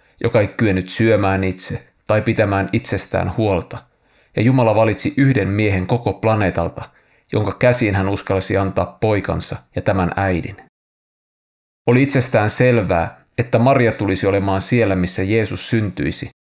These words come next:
ja Jeesus syntyisi siellä, missä Maria päättäisi olla,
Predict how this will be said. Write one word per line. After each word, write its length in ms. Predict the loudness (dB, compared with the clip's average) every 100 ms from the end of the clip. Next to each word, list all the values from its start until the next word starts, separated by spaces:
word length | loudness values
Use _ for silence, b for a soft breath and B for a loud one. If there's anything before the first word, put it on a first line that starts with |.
| _ _ _ _ -4
ja 60 |
Jeesus 380 | 0 2 0 -2
syntyisi 440 | -2 -2 -2 -4 -2
siellä, 520 | 0 0 2 -2 -4 _
missä 240 | -10 -4 0
Maria 340 | 0 2 0
päättäisi 640 | 0 -2 -2 -2 -4 -2 -2
olla, 440 | 0 -2 -4 -10